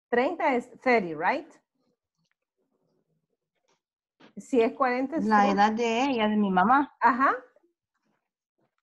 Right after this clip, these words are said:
Speaker 2: Ujú.
Speaker 1: Es
Speaker 2: Sesenta.
Speaker 1: Ah, es
Speaker 2: Sí.
Speaker 1: sixty. Sixty.
Speaker 2: Ajá,
Speaker 1: Ya vamos a ver
Speaker 2: sixty.
Speaker 1: los números. Perfect. Ok,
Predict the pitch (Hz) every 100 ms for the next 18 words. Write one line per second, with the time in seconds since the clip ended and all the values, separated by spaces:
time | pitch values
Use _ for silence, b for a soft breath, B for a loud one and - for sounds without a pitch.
0 | _ _ - 214 220 254 - _ _ _
1 | 208 214 220 220 269 302 220 214 - _
2 | - 254 262 247 240 - 339 - - 180
3 | - - _ - 311 - 214 220 240 -
4 | 262 302 285 254 247 233 247 254 233 160
5 | 160 _ 262 262 233 160 _ _ _ _
6 | _ 294 294